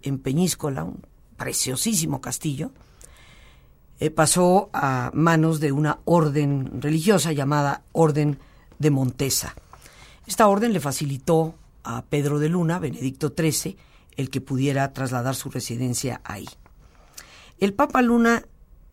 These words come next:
estaba convencido de ser el Papa legítimo y se mantuvo, por supuesto, fiel a su conciencia. El resto del mundo prácticamente decía que era un terco de siete suelas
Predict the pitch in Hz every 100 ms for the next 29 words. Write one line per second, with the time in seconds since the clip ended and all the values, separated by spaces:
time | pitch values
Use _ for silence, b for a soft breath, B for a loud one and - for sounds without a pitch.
0 | - - - 165 269 262 254 190 175 170
1 | - 226 226 202 156 202 214 196 - 123
2 | 202 208 - 202 277 269 185 - - _
3 | _ _ _ - _ _ - - - -
4 | 160 127 123 120 123 135 139 185 156 120
5 | - 135 185 - 120 131 135 107 113 127
6 | 151 220 330 - 143 b b b b b
7 | b _ - 143 196 - 202 175 180 190
8 | - 151 156 151 135 139 147 139 127 156
9 | 165 156 - 160 147 190 160 - 123 135
10 | - 127 120 156 -